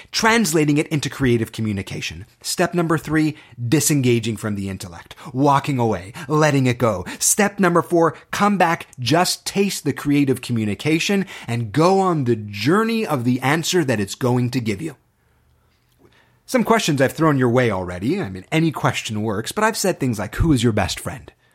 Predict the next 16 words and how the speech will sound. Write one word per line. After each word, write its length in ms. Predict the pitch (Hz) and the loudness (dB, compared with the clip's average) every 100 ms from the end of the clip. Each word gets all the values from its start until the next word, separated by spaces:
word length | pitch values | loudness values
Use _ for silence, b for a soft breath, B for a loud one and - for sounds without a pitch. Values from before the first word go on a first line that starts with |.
| - | 0
I 120 | 165 | 2
also 240 | 156 - | 2 0
threw 160 | 143 147 | 0 0
a 60 | |
question, 300 | - 135 143 | 2 0 2
"What 100 | 139 | 2
is 80 | 131 | 2
the 80 | 127 | 2
most 180 | 131 110 | 0 2
beautiful 340 | 127 123 117 | 0 2 -2
time 240 | - 107 101 | -2 -2 -2
of 120 | 95 | -6
day?" 140 | 95 | -6
Here's 240 | 123 277 208 | -2 0 2
another 280 | 143 135 | 2 2
one. 240 | 226 247 | 2 0